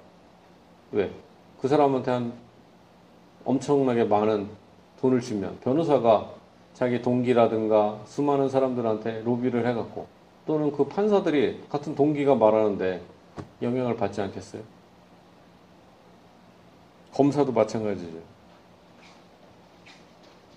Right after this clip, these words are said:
그, 그쪽만 그런 게 아니죠.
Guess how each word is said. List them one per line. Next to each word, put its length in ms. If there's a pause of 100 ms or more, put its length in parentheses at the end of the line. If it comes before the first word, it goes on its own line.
(1900)
그, 120
그쪽만 580
그런 180
게 80
아니죠. 480